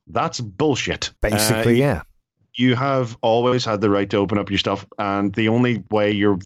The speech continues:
Speaker 1: warranty is void is if you cause further damage by opening it up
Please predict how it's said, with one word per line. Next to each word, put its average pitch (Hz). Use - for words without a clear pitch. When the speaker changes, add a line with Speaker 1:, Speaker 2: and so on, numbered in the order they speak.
Speaker 1:
warranty 101
is 101
void 101
is 104
if 104
you 131
cause 107
further 101
damage 101
by 98
opening 98
it 95
up -